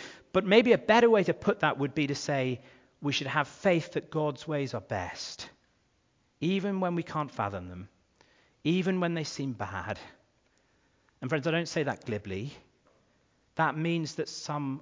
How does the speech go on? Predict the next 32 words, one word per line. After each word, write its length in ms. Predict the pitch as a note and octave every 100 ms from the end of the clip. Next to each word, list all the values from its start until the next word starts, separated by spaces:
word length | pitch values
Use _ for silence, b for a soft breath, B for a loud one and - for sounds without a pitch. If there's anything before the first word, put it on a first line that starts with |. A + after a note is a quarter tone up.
| -
aren't 240 | C3 B2+
healed. 480 | - D3 G2+ E2 - - _ _ _ _ _ _ _ -
That's, 480 | D#3+ - - - -
the 100 | C3+
human 300 | - F3+ D3+
cost 240 | D3+ -
of 80 | C3+
that 140 | C#3+
is 100 | C#3
devastating. 640 | - C#3 B2 - F#2+ F#2 - _ _ _ _ -
That 140 | D#3+ E3+
means 200 | D#3+ E3+
that 120 | -
some 260 | - D#3+
live 160 | C#3+ C#3
in 100 | C#3
pain, 480 | - D#3+ C3 F#2+ E2 - b b b b b
that 100 | C#3
some 340 | - F#3 E3+
will 220 | D#3 E3+ D#3
die 580 | F3 D#3+ D#3 A2+ F2 - B B B -
before 520 | C#3+ - D#3 D3 C#3 B B B
their 140 | D#3+ D3
time. 320 | - D#3+ D3
And 100 | C#3
to 100 | F3
our 180 | F#3 A3+
minds, 340 | A3 G3 F3
that 160 | F3 -
doesn't 280 | E3+ F3 C#3+
seem 280 | F3+ D3+
right. 440 | A#2 G2 G2 -